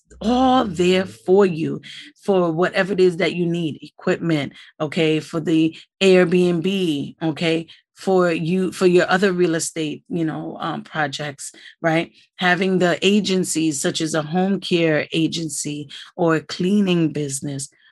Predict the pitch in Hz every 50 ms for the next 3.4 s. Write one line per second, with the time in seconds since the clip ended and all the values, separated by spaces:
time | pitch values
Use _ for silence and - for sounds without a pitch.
0 | _ _ _ _ - 165 165 180 190 202 214 220 233 240 254 254 247 226 214 202
1 | 175 175 170 160 160 160 156 - - _ _ _ _ _ - - 175 175 170 -
2 | - 160 156 139 - - 175 160 160 160 151 151 147 135 139 - - 151 139 139
3 | - - 147 143 139 135 -